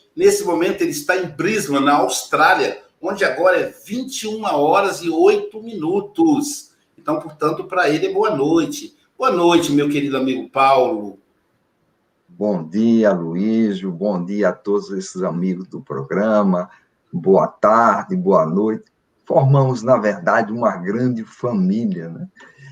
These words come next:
Speaker 2: Então, é muito bom estarmos aqui compartilhando desse momento. E o dia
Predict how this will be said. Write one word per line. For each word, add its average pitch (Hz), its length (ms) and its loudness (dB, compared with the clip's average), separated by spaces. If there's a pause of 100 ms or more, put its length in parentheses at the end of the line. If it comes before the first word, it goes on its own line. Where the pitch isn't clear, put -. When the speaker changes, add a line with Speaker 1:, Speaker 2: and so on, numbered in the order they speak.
(160)
Speaker 2:
Então, 131 280 2
é 151 80 4
muito 170 440 4
bom 131 300 2
estarmos 123 580 -4
aqui 117 640 -2 (280)
compartilhando 117 1080 -2
desse 104 320 -4
momento. 107 800 -2 (1120)
E 113 100 4
o 143 120 8
dia 180 520 4